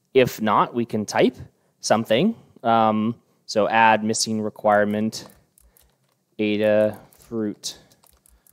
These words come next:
Blinka, just to reference which one it is. And then for the comment, we can, you know, add a little more information. And a really neat trick here is that if we want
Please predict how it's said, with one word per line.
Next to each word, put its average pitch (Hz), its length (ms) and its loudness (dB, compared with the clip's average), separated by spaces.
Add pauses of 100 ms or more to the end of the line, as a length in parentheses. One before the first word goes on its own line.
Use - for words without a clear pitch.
(300)
Blinka, 190 480 4 (420)
just 110 200 -4
to 92 80 -6
reference 113 540 0
which 107 180 -4
one 92 140 -4
it 87 100 -6
is. 135 500 2 (680)
And 117 120 0
then 127 180 4
for 120 140 -2
the 120 80 0
comment, 247 460 6
we 143 120 -2
can, 131 420 0
you 123 120 -2
know, 107 300 0
add 139 220 6
a 127 60 6
little 123 220 4
more 107 320 2
information. 87 800 -8
And 90 140 -10
a 92 60 -6
really 175 300 4
neat 160 200 -4
trick - 180 -6
here 117 380 -2 (300)
is 107 200 -8
that 104 300 4 (100)
if 107 260 -6
we 104 500 -6 (360)
want 143 540 2